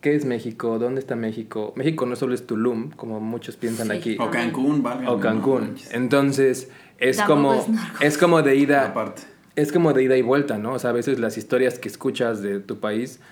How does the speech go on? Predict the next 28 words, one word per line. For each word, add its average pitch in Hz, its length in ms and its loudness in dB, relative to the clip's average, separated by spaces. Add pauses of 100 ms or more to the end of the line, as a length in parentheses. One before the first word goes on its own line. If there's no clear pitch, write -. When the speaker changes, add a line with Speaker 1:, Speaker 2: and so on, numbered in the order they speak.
(160)
Speaker 1:
no 110 200 -2
son 123 200 2
las 117 140 -2
que 110 100 -6
quisieras 110 340 -6
escuchar, 113 580 -6 (460)
o - 160 -2
por 117 160 2
la, 113 260 0
lo 117 200 0
que 117 100 0
la 113 100 0
gente 127 280 -2
identifica 113 500 -4
a - 20 0
un 113 140 -2
país 110 420 -4
no 110 240 -4
es 107 100 -6
por 110 180 -6
la 98 200 -6 (160)
razón 110 400 -2
exacta 120 460 -2
que 101 100 -4
quisieras 113 380 -2
identificarlo. 104 640 -4
Speaker 2:
Totalmente. 175 320 -8 (320)
Speaker 1:
Entonces 127 760 0